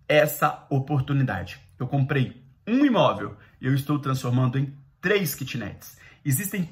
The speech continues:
todos os desafios atrelados à construção. Cronograma, imprevistos, o preço dos materiais, que não é fácil. O preço dos materiais, por exemplo, a gente vai ter que fazer um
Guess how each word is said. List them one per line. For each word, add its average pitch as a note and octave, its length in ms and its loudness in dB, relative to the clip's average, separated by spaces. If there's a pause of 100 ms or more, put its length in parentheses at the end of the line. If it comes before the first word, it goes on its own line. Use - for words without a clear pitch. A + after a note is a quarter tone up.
(120)
todos A#3+ 480 4
os G3 140 -4
desafios G3+ 760 0
atrelados C#3 840 4 (280)
à C3 180 6
construção. C#3 840 -2 (540)
Cronograma, C#3+ 840 2 (420)
imprevistos, C#3 880 0 (240)
o F3+ 120 -6
preço G3 420 0
dos C#3 160 -2
materiais, C3 920 0 (100)
que - 160 -2
não D#3 440 2
é C#3+ 60 -2
fácil. - 560 0 (160)
O - 40 -14
preço A3+ 300 0
dos D#3+ 100 -4
materiais, B2+ 680 0 (480)
por F3+ 140 2
exemplo, F3 320 4
a - 20 0
gente D3 120 -4
vai D#3+ 100 0
ter F3 120 -6
que - 60 -12
fazer D3+ 460 2
um E3 200 0